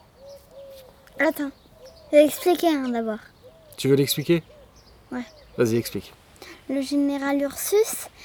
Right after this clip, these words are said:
Speaker 1: il veut appuyer sur le bouton, mais Brent, il se montre, et du coup, il fait, il se fait abattre. Et avec Taylor
Speaker 2: Ah, mais Brent, il a le temps, il a le temps d'abattre qui avant ?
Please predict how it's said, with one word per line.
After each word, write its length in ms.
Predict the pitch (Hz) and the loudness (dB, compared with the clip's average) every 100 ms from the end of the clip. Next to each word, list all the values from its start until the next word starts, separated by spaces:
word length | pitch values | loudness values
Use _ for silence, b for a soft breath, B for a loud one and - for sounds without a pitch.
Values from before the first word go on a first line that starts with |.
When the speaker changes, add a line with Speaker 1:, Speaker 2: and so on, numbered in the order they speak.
| B B | B B
Speaker 1:
il 280 | 233 285 285 | -2 0 2
veut 340 | 285 339 453 403 | 0 4 6 6
appuyer 340 | - 370 370 | 4 -2 -2
sur 160 | 339 359 | 0 0
le 100 | 320 | 2
bouton, 360 | 269 285 277 392 403 | 2 -2 -2 -4 -2
mais 140 | 285 254 | -2 0
Brent, 380 | 277 370 339 | 2 4 4
il 80 | 302 | 2
se 160 | 269 285 | -4 0
montre, 320 | 311 392 - - | 2 2 -2 -10
et 100 | 240 | -8
du 140 | 240 | -8
coup, 100 | 247 | -6
il 80 | 233 | -6
fait, 300 | - 233 - - | -6 -8 -8 -6
il 120 | 240 | -8
se 100 | - | -4
fait 100 | 247 | -4
abattre. 540 | 226 226 349 - - - - - b b b - - | 0 4 2 2 -16 -20 -20 -20 b b b -18 -6
Et 160 | 233 214 | -2 -2
avec 300 | 226 226 - | -2 -6 -4
Taylor 460 | 254 240 254 339 403 - | -4 0 0 0 -2 -2
Speaker 2:
Ah, 60 | 120 | 2
mais 140 | 117 | 2
Brent, 340 | 107 147 151 | 4 2 2
il 60 | 127 | 0
a 40 | |
le 60 | 107 | -2
temps, 120 | - | -2
il 120 | 156 123 | -2 0
a 40 | |
le 60 | 113 | 0
temps 120 | 131 | 0
d'abattre 360 | 117 110 - | 2 0 -2
qui 200 | 113 - | -8 -2
avant ? 220 | 107 95 | -2 -2